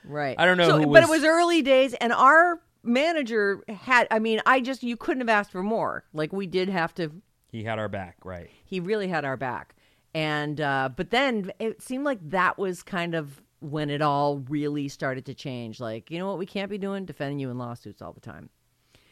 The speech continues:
Speaker 1: So
Speaker 2: Well, I think the national standard changed. I don't think it was
Speaker 1: Yes.
Speaker 2: just anything to do with specifically us. I just think that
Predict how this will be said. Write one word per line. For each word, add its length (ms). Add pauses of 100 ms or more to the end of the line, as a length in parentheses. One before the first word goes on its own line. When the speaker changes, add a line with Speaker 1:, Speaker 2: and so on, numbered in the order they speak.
(340)
Speaker 1:
So 260
Speaker 2:
Well, 80
I 120
think 240
the 100
national 600
standard 520
changed. 440
I 100
don't 160
think 160
it 160
was 120
Speaker 1:
Yes. 40
Speaker 2:
just 260
anything 520
to 60
do 260
with 160
specifically 800
us. 340
I 80
just 240
think 240
that 220